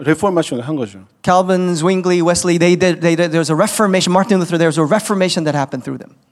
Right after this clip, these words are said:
Speaker 1: 그런데 그곳에 뭐 전쟁이 너무나도 일어나서 프랑스에 있는, 유럽에 있는 모든 사람들이 그 전쟁에 너무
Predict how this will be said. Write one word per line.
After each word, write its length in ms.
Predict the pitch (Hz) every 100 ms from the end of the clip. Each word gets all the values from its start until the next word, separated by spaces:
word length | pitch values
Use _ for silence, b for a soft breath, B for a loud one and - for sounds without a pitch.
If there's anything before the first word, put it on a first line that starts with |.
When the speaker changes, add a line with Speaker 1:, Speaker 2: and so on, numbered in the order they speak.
| -
Speaker 1:
그런데 160 | 240 254
그곳에 300 | 220 233 220
뭐 100 | 190
전쟁이 540 | 180 180 196 226 220
너무나도 480 | 180 214 247 202 156
일어나서 640 | 151 156 151 185 147 123 b b
프랑스에 500 | - 240 233 226 190
있는, 320 | 170 170 143
유럽에 300 | 139 202 208
있는 140 | 185 165
모든 140 | 160
사람들이 240 | 165 165 165
그 80 |
전쟁에 720 | 175 170 196 240 226 233 214 B B
너무 640 | 180 214 254 214 143 131